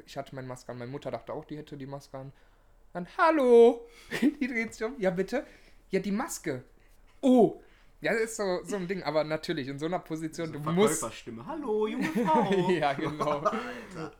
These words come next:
Speaker 1: Ja, aber natürlich, in so einer Position musst du
Speaker 2: Ja.
Speaker 1: sowas im Blick haben.
Speaker 2: Ja.
Speaker 1: Gerade, ne, jetzt so, zu-, ja,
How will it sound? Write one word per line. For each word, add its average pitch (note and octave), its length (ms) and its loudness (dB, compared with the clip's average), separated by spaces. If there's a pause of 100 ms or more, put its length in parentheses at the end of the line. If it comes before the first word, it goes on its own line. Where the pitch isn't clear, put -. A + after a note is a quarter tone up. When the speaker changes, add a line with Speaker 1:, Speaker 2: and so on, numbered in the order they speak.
Speaker 1:
Ja, C3+ 100 -4
aber F#3 160 -2
natürlich, F3 320 -8
in E3 100 -12
so E3+ 80 -4
einer G3 120 -4
Position E3+ 560 -10
musst D#3+ 240 -6
du C#3 280 -8
Speaker 2:
Ja. A2 140 -16
Speaker 1:
sowas C#3+ 460 -2
im A#2+ 160 -12
Blick A#2 220 -10
haben. B2+ 140 -6
Speaker 2:
Ja. B2+ 240 -8
Speaker 1:
Gerade, D3 600 6
ne, D3 280 -4 (280)
jetzt D3+ 300 -6
so, F#3 100 -6
zu-, - 180 -16
ja, A#2 380 -16